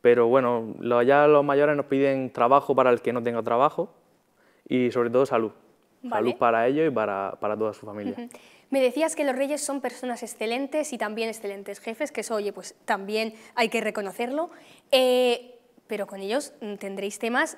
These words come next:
Speaker 2: normales, ¿no? También hablaréis de la actualidad. ¿La actualidad cuál es? Bueno, pues la subida de precios. Aunque ahora parece que está bajando un poquito, pero la subida de precios. Imagino que ellos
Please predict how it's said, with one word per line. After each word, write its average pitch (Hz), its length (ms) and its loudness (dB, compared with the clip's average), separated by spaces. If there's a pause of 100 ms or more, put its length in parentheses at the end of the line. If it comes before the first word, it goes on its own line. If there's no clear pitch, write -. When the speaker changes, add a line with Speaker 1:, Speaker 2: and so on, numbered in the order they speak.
Speaker 2:
normales, 202 540 -4
¿no? 220 140 -4
También 220 240 -2
hablaréis 220 500 -2
de 226 140 -4
la 214 80 -6
actualidad. 226 500 0
¿La 240 60 4
actualidad 254 440 0
cuál 294 180 2
es? 294 120 -2
Bueno, 208 160 -8
pues 196 220 -10 (340)
la 240 140 -2
subida 262 260 0
de 208 140 -6
precios. 196 500 -8
Aunque 233 180 -4
ahora 302 120 2
parece 269 200 -2
que 254 80 -6
está 247 140 -4
bajando 233 300 0
un 233 80 -8
poquito, 285 280 -4
pero 262 140 -4
la 233 80 0
subida 233 220 -4
de 220 80 -2
precios. 214 340 -8
Imagino 262 380 -6
que 220 260 -2
ellos 285 340 -4